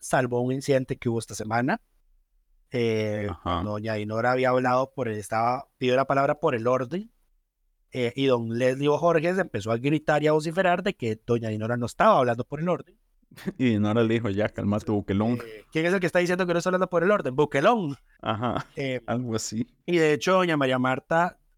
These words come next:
Speaker 1: eh, abiertamente dijo, sí, de que las formas en las que don Leslie hizo esa intervención no fueron las correctas y que desordenaron el plenario.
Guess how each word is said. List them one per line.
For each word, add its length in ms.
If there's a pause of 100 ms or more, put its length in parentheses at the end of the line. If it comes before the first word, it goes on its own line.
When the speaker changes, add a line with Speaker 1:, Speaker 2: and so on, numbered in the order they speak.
Speaker 1:
eh, 280
abiertamente 600
dijo, 180
sí, 160
de 140
que 100
las 160
formas 360
en 80
las 120
que 120
don 160
Leslie 440
hizo 140
esa 80
intervención 580
no 120
fueron 240
las 120
correctas 460
y 100
que 160
desordenaron 640
el 80
plenario. 400